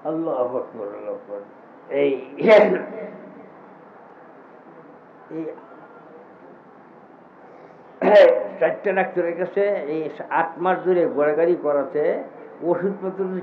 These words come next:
কি দিছে, দৈনিক আমার বড়ি কেমন লাগে, ব-, বোতল শিশির ওষুধ টষুধ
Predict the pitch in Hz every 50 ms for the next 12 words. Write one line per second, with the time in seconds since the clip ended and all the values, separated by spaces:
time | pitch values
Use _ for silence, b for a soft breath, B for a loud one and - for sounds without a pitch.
0 | - - 175 190 196 180 185 180 - 151 151 143 143 - 165 185 185 180 170 170
1 | 180 185 185 185 - - - - - - - 135 151 165 165 160 156 156 175 180
2 | 170 160 143 - 139 143 143 139 139 139 131 127 120 123 139 147 165 180 180 -
3 | - - - - - - - - 139 151 143 139 135 135 127 117 107 - - -
4 | - - - 147 165 160 156 156 143 123 - 123 131 127 - - 151 147 143 127
5 | 127 135 131 - - 143 139 143 151 170 175